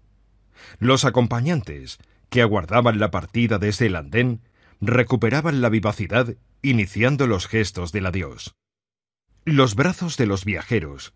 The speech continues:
gesticulaban fuera de las ventanillas. «Vamos», dijo el mozo, «hay que cerrar». «Espere», exclamó Marta. Junto al extremo anterior del tren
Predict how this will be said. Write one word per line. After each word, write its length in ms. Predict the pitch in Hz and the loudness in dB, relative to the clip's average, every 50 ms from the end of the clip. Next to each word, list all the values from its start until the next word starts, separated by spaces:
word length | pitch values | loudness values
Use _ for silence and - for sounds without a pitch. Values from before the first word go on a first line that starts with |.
| _ - | _ -18
gesticulaban 840 | - - 143 131 - - 147 - - 104 104 113 139 139 151 147 135 | -4 0 0 0 2 0 -2 -2 -2 -2 -2 -2 0 0 0 0 -2
fuera 340 | 117 - 110 110 104 101 92 | 0 0 0 0 2 0 0
de 100 | 87 95 | -2 -2
las 140 | 98 98 90 | -4 -2 -2
ventanillas. 800 | 110 104 90 101 98 101 95 76 65 - 62 60 - - - _ _ _ _ _ _ _ _ _ _ _ _ _ _ _ _ _ _ _ _ _ _ _ _ _ _ _ _ _ _ _ | -2 -2 0 0 -2 -2 -2 -4 -8 -14 -18 -18 -20 -20 -20 _ _ _ _ _ _ _ _ _ _ _ _ _ _ _ _ _ _ _ _ _ _ _ _ _ _ _ _ _ _ _
«Vamos», 500 | - 90 113 120 110 92 80 76 - - _ _ _ _ _ _ _ _ _ _ | -4 0 2 2 2 0 -2 -8 -12 -16 _ _ _ _ _ _ _ _ _ _
dijo 320 | - 98 117 117 - 110 | 0 2 2 2 4 2
el 60 | 95 82 | -2 -2
mozo, 420 | 80 80 - - - 62 - - _ _ _ _ _ _ _ _ | -2 -6 -8 -12 -16 -20 -20 -20 _ _ _ _ _ _ _ _
«hay 220 | - 87 104 123 120 | -4 0 0 2 2
que 100 | 131 117 | 0 0
cerrar». 500 | - 127 107 98 87 73 69 - - _ _ _ _ _ _ _ _ _ _ _ _ _ _ _ _ _ _ _ _ _ - | 0 -2 -2 -2 -4 -6 -8 -12 -20 _ _ _ _ _ _ _ _ _ _ _ _ _ _ _ _ _ _ _ _ _ -4
«Espere», 480 | 123 117 - 180 185 135 90 - - _ _ _ _ _ _ _ _ _ | -4 -2 0 0 0 0 -4 -10 -14 _ _ _ _ _ _ _ _ _
exclamó 440 | - 147 - - 123 101 90 104 107 | -4 -4 -2 0 0 0 2 2 0
Marta. 460 | 101 87 78 - - - - - - _ _ _ _ _ _ _ _ _ _ _ _ - - - | 0 -2 -4 -8 -12 -18 -20 -20 -20 _ _ _ _ _ _ _ _ _ _ _ _ -20 -20 -4
Junto 340 | - - 151 139 120 135 120 | 0 2 2 4 4 4 2
al 100 | 110 107 | 2 2
extremo 420 | 104 95 - - - 170 175 175 | 0 -2 -4 -6 -4 -2 0 0
anterior 460 | 170 147 107 98 78 73 87 110 113 104 | 0 0 0 -2 -4 -4 -2 -2 0 0
del 200 | 107 104 101 92 | 0 -2 -2 -2
tren 400 | 101 107 92 76 71 67 64 | -2 -2 -2 -4 -6 -12 -16